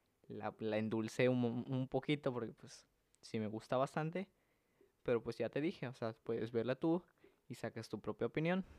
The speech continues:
Pero, pues, sin más, ya no tengo nada más que agregar después de todo este, de esta palabrería que le acabo de aventar a esta serie. Pues, obviamente te agradezco nuevamente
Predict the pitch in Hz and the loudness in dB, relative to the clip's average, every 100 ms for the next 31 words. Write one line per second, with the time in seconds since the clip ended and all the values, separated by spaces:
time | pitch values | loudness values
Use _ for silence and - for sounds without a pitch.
0 | - - - 110 131 - 170 160 170 - | -20 -6 -2 -2 -2 0 2 2 0 -6
1 | - _ - 107 - 113 110 110 117 - | -18 _ -10 -8 -4 0 0 2 0 2
2 | 156 165 160 143 117 120 120 113 - 117 | 4 4 4 2 0 -2 -2 0 2 2
3 | 117 - 117 117 - _ _ _ _ _ | 2 -4 -4 -4 -6 _ _ _ _ _
4 | _ - 120 - 120 123 117 117 117 123 | _ -6 -4 0 4 8 8 8 6 2
5 | 113 113 107 - 113 110 113 113 113 113 | 0 -2 0 4 6 6 2 4 4 4
6 | - _ _ - 131 160 - 170 170 - | -2 _ _ -8 -4 -2 2 2 2 -2
7 | _ _ _ _ - 135 127 123 117 113 | _ _ _ _ -10 4 8 8 6 0
8 | 110 107 110 107 110 - 110 - - 127 | -2 0 2 2 0 2 0 0 -6 -4
9 | 113 117 117 120 123 139 135 | 2 4 4 2 0 0 -2